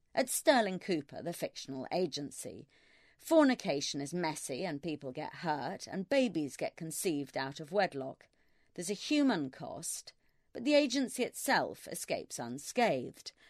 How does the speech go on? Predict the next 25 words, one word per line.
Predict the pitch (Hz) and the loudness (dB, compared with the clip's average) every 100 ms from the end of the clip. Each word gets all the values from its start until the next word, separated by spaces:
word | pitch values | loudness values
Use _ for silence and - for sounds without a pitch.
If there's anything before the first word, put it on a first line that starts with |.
| - | -6
and | 208 | 0
the | 220 | 4
business | 233 185 156 147 | 6 4 0 -4
of | 139 | 0
writing | 175 190 - 226 | 4 4 2 -2
and | 220 | -2
selling | - 131 131 131 | -2 -2 -2 -2
ads | - 139 - 123 - | -2 -2 -2 -6 -6
goes | 131 113 - | -4 -6 -4
on | 110 104 | -6 -6
unaffected. | - 131 - - - 120 - - _ - _ _ _ _ - | -8 -4 0 -2 -4 -10 -12 -16 _ -20 _ _ _ _ -2
There | 160 | -2
is | 151 | -2
a | |
delightful | 139 185 180 233 - - 151 | -2 2 6 6 4 -6 -8
simplicity | 135 151 143 180 143 147 - 160 | -4 -4 -2 -2 -2 -4 -2 0
and | 208 | 4
innocence | 254 240 - 147 - - | 6 4 4 0 -2 -4
to | 127 | -4
it | - | -4
all. | 127 - 147 - _ _ _ _ _ _ - | -6 -6 -10 -16 _ _ _ _ _ _ -6
Employees | 156 - 151 113 123 - | -4 0 0 0 -4 4
work, | 165 196 190 - _ _ | 8 8 6 0 _ _
behave | - 220 294 233 | -2 6 6 6
badly, | - 139 135 143 131 135 | 0 0 0 -2 -2 -4